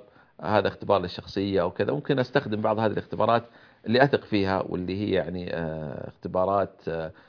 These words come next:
آه، يعني مقيمة و-، ولها يعني، آه، جد-، يعني مصداقية، أستخدمها. و-، واستخدام هذه النتائج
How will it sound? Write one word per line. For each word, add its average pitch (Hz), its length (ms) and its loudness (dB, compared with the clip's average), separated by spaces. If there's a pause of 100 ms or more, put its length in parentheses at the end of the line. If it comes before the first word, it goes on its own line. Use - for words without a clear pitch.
(200)
آه، 76 880 -8
يعني 90 180 -2
مقيمة 87 720 -2
و-، 76 320 -10 (240)
ولها 85 640 -4
يعني، 78 420 -8
آه، 50 520 -10 (560)
جد-، 85 440 -6
يعني 82 180 -6
مصداقية، 107 600 -2 (440)
أستخدمها. 127 500 -6 (920)
و-، 92 800 0
واستخدام 123 560 2
هذه 127 140 2
النتائج 95 480 0